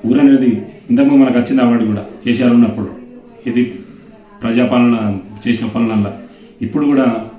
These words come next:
ఉత్తమ గ్రామ పంచాయతీగా తీర్చిదిద్దుతానని గ్యారంటీ ఇస్తున్నా. మీ అందరి సపోర్ట్ నాకు కావాలా. ఇట్లు బొబ్బిలి సరిత సర్పంచ్,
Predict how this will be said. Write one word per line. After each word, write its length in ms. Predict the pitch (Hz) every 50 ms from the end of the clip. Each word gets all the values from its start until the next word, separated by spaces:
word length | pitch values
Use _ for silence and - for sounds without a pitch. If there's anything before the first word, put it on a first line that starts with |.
| - - -
ఉత్తమ 280 | - - 285 139 127
గ్రామ 180 | - 240 - 120
పంచాయతీగా 400 | 107 131 123 117 120 117 117 117
తీర్చిదిద్దుతానని 760 | - - 120 110 107 - 113 120 113 110 117 113 110 110 107
గ్యారంటీ 460 | 95 95 98 104 107 104 110 117 123
ఇస్తున్నా. 360 | 120 117 - 120 117 120 117 117 - - - - - - -
మీ 60 | 107
అందరి 220 | 107 110 117 117 107
సపోర్ట్ 320 | - 110 104 113 107 107
నాకు 120 | 110 101 95
కావాలా. 500 | 101 101 104 107 113 110 113 113 - - - - - - - - - - - - - - - - _ _
ఇట్లు 340 | - - - 131 117 107 104 - - - - - 104
బొబ్బిలి 300 | 101 104 107 120 120 113
సరిత 240 | - 120 107 117 110
సర్పంచ్, 640 | 101 - 107 104 107 120 113 107 117 123 123 123